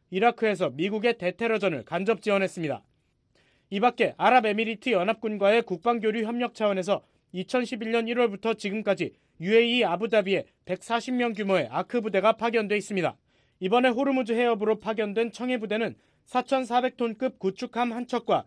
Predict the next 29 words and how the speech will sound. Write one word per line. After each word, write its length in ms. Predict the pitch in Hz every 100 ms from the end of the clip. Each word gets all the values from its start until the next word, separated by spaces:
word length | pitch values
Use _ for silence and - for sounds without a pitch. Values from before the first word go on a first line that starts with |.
| _
링스 340 | 147 214 220 262
해상 380 | 247 247 254
작전 320 | 233 214 220 196
헬기 180 | 196
한 160 | 220 226
대, 160 | 180 - _ _ _
해군 320 | 240 247 254
특수전전단, 840 | 240 254 254 240 220 202 185 175 135 _ _ _ -
해병 300 | 233 254 247
특수수색대 680 | 269 - 254 220 220 - 196
등으로 280 | 190 190 214
꾸려졌습니다. 680 | 220 226 196 - 170 131 - _ _ _ _ _ -
이 120 | 233
부대는 440 | 226 226 240 170 135
이천구 400 | 196 269 247 247
년 140 | 247
삼월 340 | 240 240 185 - _
한국 400 | - 254 247 262
선박 380 | 233 208 233 233
안전보장 560 | 170 185 233 220 220 214
임무를 280 | 196 185
맡고 360 | 180 156 196 - _
소말리아 600 | _ 240 247 240 240 240
아덴만 400 | 160 202 240 233
해역으로 380 | 214 220 202 190
보내져 340 | 175 175 160 120
임무 260 | 165 214 226
수행 240 | 226 202
중이었습니다. 580 | 185 175 151 160 131